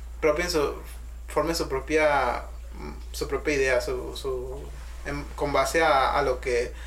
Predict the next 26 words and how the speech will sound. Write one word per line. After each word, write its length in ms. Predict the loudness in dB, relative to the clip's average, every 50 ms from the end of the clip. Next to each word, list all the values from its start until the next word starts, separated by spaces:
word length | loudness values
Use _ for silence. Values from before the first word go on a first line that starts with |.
| -12 -6 0
a 140 | 2 4 4
lo 100 | 4 2
que 100 | 0 0
leen 420 | 2 4 4 4 4 2 0 -2 -6 -10 -10 -12 -10 -8
y 80 | -2 0
lo 120 | 2 2
que 100 | 2 0
escuchan 520 | -4 -4 0 0 0 2 2 0 -2 -2 -4 -8 -10 -12 -12 -6 -2
en 340 | 0 0 0 0 -2 -4 -6 -8 -8 -8 -8 -8 -8 -10 -10 -10 -8 0
diversos 520 | 2 4 4 4 4 4 2 0 0 0 2
medios, 480 | 2 4 4 4 4 2 0 -4 -8 -12 -12 -12 -12 -12 -6 -2
este, 720 | -2 -2 -2 -4 -4 -2 0 2 4 4 4 4 2 0 -2 -8 -10 -12 -12 -12 -12 -12 -12 -12 -12 -10 -8
generen 400 | 0 0 2 4 4 4 4 4
su 140 | 4 4 4
idea, 360 | 4 4 4 4 4 2 0 -2 -4 -6 -6 -8 -8 -8 -8 -10 -10 -10 -12 -12 -12 -12 -12 -12 -8 -4
gen-, 400 | -2 -2 -2 -2 -4 -6 -8 -10 -12 -10 -6 -4
este, 480 | -4 -4 -4 -2 0 2 2 2 2 0 -2 -8 -12 -12 -12 -12 -10
formen 320 | -2 0 2 4 4 2 0
su 140 | 0 -2 -2
propio 300 | -2 0 0 0 -2 -2 -6 -4 -4
pensamiento, 640 | -2 -2 -2 -2 -4 -4 -4 -6 -6 -6 -8 -8 -8 -10 -10 -8
eh, 420 | -6 -6 -6 -6 -6 -6 -8 -8 -4 -2
desarrollen 380 | 0 2 4 6 6 6 6
su 140 | 4 4 4
pensamiento 520 | 2 2 2 0 -2 -2 -2 0 0 2
crítico 560 | 4 4 4 4 2 0 2 4 4 4 4